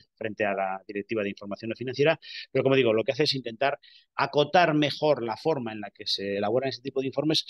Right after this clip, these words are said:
sobre todo con el objetivo de que sean útiles, con el objetivo de que se puedan tomar decisiones. Acompaña esta directiva la ya aprobada también Directiva de Diligencia Debida, eh, de las empresas. La diligencia debida es ese conjunto de,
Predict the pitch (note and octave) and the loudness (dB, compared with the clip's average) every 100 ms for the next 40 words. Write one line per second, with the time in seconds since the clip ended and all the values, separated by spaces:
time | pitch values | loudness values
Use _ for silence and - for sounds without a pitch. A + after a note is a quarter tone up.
0 | - - C3+ D3+ F3+ F#3 _ _ - C3+ | -6 2 2 4 4 4 _ _ -2 0
1 | B2 A#2+ D3 D3+ B2+ C#3 A#2+ B2+ - - | 0 2 4 4 4 4 4 2 -2 -14
2 | - - G#2 G#2 G#2 B2 C#3 C#3 - G#2+ | -16 -16 -14 -10 -8 -2 -2 -2 -8 -8
3 | G#2+ G#2 G2+ A#2+ A2+ G2+ G2+ G2 - G2+ | -8 -8 -6 -4 -4 -4 -4 -6 -6 -8
4 | F2+ - - _ - - - _ _ _ | -6 -8 -8 _ -20 -20 -20 _ _ _
5 | - - D3 F3 F#3+ F3 F3+ E3+ D#3+ F3 | -6 2 4 6 6 6 4 4 2 0
6 | F#3+ F#3+ E3+ - _ B2 A#2+ C3 D#3 D3 | 4 4 2 -2 _ -4 -2 4 6 6
7 | C#3 C3+ C#3 - C#3 C#3+ C#3 A#2+ - - | 4 6 6 2 -2 -2 -4 -6 -14 -16
8 | A#2+ A#2+ - D3+ D3+ A2+ - A2+ A#2 A#2+ | -6 -6 -2 4 6 4 2 -2 0 -2
9 | - E3+ D3+ C3+ A2+ A2+ C3+ G#2+ _ _ | 2 2 4 2 2 0 0 -2 _ _
10 | _ _ - A#2+ A#2 A2+ A2+ - G#2+ E3 | _ _ -4 -2 -2 -2 -2 -2 0 0
11 | D#3+ A3 - - _ _ _ - - A2 | 4 4 2 -10 _ _ _ -20 -12 -6
12 | C3 B2+ C#3+ D3 C#3+ D#3 E3 D3 D3 C#3 | -4 -4 -2 0 2 2 0 0 -4 -6
13 | B2 E3+ F3+ D3 B2+ A2+ | -4 -4 -2 -2 -2 -8